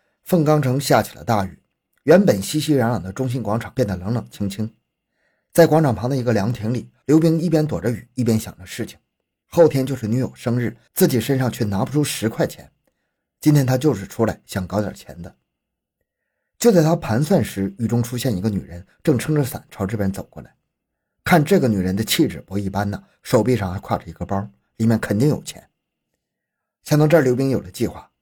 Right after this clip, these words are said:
等女人经过凉亭时，他悄悄地跟了上去。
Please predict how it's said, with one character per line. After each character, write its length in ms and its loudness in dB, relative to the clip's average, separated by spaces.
等 220 4
女 60 4
人 180 2
经 160 0
过 100 4
凉 160 -2
亭 180 -4
时， 280 -6
他 100 -4
悄 220 0
悄 140 -4
地 80 -8
跟 160 -6
了 80 0
上 180 -12
去。 140 -20